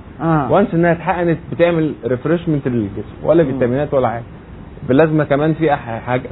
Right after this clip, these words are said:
Speaker 2: طريقه حديثه ليها دلوقتي.
Speaker 1: مم.
Speaker 2: البلازما دلوقتي ممكن استخدمها كفيلر منك فيكي بقى، مش هجيب بقى فيلر من بره.
Speaker 1: اه، مني.
Speaker 2: بح-،
Speaker 1: ده
Speaker 2: باخد
Speaker 1: يقعد قد
Speaker 2: البلازما
Speaker 1: إيه بقى؟
Speaker 2: بتاعتك، ده بيقعد ثلاث شهور.
Speaker 1: بس.
Speaker 2: بس انت بتحقني ك-،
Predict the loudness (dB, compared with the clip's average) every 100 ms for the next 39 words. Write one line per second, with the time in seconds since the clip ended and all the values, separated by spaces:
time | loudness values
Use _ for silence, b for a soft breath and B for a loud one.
0 | 0 2 4 0 -2 -2 0 0 0 0
1 | 2 2 2 2 0 -8 -16 -8 -6 -6
2 | -8 -8 -2 4 4 4 2 4 2 0
3 | -2 -2 -2 0 0 -2 0 0 0 -2
4 | -18 -20 -20 -14 0 2 2 2 -2 0
5 | 2 0 -2 -10 -16 -8 -4 0 2 2
6 | 2 0 0 0 2 2 4 2 2 -8
7 | -20 -2 2 2 0 -4 -2 0 0 2
8 | 2 0 2 2 2 4 6 8 6 6
9 | 6 4 4 4 4 4 2 0 -4 -2
10 | 2 4 4 4 2 2 0 2 2 0
11 | -6 -6 -6 -6 -6 2 2 4 2 2
12 | 2 -2 2 6 6 6 0